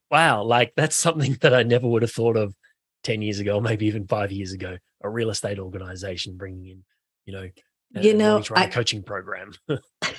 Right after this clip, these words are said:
Speaker 2: <laughs> I wonder too, there was a, a show on Showtime, um, that was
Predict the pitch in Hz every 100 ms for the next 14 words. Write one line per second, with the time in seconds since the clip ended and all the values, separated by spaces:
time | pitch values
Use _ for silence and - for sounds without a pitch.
0 | - 202 - - _ _ - 190 190 190
1 | 202 240 220 220 - 202 185 170 165 196
2 | 180 _ _ _ _ _ _ _ 196 196
3 | 190 180 170 151 - 160 160 - - 175
4 | 170 - 165 160 - - 160 170 185 190
5 | 208 226 233 - _ _ _ _ _ _
6 | _ _ _ - 170 160 151 165 - 160